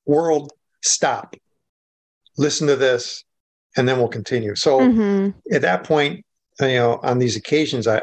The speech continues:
Speaker 1: I, I've said, Well, how would this really unfold in a conversation. Like, the person he's talking to, maybe,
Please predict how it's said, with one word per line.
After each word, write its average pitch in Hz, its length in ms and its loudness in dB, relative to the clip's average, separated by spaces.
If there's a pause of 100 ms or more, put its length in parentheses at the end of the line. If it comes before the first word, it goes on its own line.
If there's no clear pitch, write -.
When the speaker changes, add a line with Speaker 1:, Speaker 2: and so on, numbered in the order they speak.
(180)
Speaker 1:
I, 110 60 -2 (280)
I've 110 160 0
said, 107 240 0 (160)
Well, - 200 -4 (140)
how 233 180 -4
would 330 140 -2
this 277 200 -2
really 170 440 0 (280)
unfold 147 420 0
in 131 120 -2
a 117 60 -2
conversation. 120 720 -2 (540)
Like, 135 180 -2
the - 60 -4
person 190 360 4
he's 180 160 2
talking 170 380 -2
to, 127 140 -4
maybe, 107 440 0